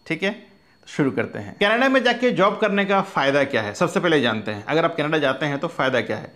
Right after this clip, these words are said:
सबसे पहले बात तो ये है कि आपका इनकम इंडिया से दस गुना ज़्यादा हो जाता है। कोई भी लेबर जॉब में वहाँ पर आप मिनिमम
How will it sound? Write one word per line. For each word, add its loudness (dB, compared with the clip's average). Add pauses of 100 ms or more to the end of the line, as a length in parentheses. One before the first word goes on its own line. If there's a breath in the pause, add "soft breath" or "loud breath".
(240 soft breath)
सबसे 2
पहले 2
बात 2
तो 0
ये 4
है 2
कि -2
आपका 2 (160)
इनकम 2 (340 loud breath)
इंडिया 4
से 0
दस 2
गुना 2
ज़्यादा 4
हो 2
जाता 0
है। -12 (480 soft breath)
कोई 6
भी 0
लेबर 2
जॉब 2
में 0
वहाँ 0
पर 2
आप 2
मिनिमम 2